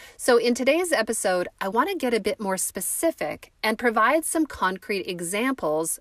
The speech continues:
of each of these three story types. And I also want to give you a little bit of homework, which is to think about one story for each of the three approaches that we're talking about today.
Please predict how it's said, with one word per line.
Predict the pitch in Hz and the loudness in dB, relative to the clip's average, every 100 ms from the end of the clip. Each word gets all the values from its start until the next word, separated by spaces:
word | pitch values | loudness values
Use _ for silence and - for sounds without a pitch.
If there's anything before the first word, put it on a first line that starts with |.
| _ | _
of | 185 - | -8 -6
each | 233 254 - - | -2 -2 -2 -4
of | 233 180 | -4 0
these | 170 170 - | 0 0 -4
three | - 233 226 | -4 -2 0
story | 247 - 196 170 160 | -2 -4 -4 -4 -4
types. | - - - - - - _ _ - - - | -6 -12 -12 -12 -14 -16 _ _ -20 -16 -4
And | 226 | 0
I | 233 | 0
also | 262 359 - 285 | 0 0 0 -2
want | 170 180 | -2 -4
to | |
give | 175 156 | -2 -2
you | 156 160 - | 0 -4 -4
a | - | -2
little | 277 196 190 | 2 2 2
bit | 196 | -2
of | 233 | -2
homework, | - 320 - - - | -2 -2 -2 -10 -4
which | 240 - | -2 0
is | 294 254 - | 0 -2 -4
to | 254 | -6
think | - 349 415 | -2 -2 0
about | 233 180 180 - - | 2 2 0 -4 -8
one | 180 208 311 | 0 2 4
story | 381 - - 240 170 147 160 - - - - | 0 -4 -2 0 0 -4 -8 -12 -20 -20 -6
for | 466 | -4
each | 233 262 - | 0 -2 -2
of | 320 | 0
the | 320 | -2
three | - 208 202 | -2 -4 -2
approaches | 190 - 311 311 - 165 156 160 - _ | -2 0 2 2 0 -2 -2 -2 -6 _
that | 190 180 | -2 0
we're | 233 | -2
talking | - 170 160 160 | -2 -4 -4 -6
about | 160 156 - | -6 -6 -8
today. | - 156 120 - | -10 -8 -10 -12